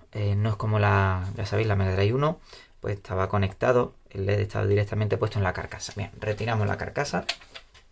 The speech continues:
para poder seguir trabajando.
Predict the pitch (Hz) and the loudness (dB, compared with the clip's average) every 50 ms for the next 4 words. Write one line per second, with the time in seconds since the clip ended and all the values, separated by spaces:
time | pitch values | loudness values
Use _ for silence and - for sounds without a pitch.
0 | _ - - _ - - _ _ _ _ _ _ _ - - - 113 - - 92 | _ -20 -20 _ -20 -20 _ _ _ _ _ _ _ -6 0 0 0 2 0 -2
1 | 98 104 92 - 92 95 101 110 104 - 113 110 117 113 - - 92 - - - | -2 -4 -4 -2 -2 0 0 0 0 0 0 2 2 2 0 -2 -10 -14 -16 -18
2 | - - - - _ - - _ - - - _ - - - - - - 131 113 | -20 -20 -20 -20 _ -20 -20 _ -20 -20 -20 _ -18 -18 -18 -14 -2 0 2 2
3 | 107 104 - 107 107 104 107 110 | 2 0 0 -2 -2 -2 -2 -4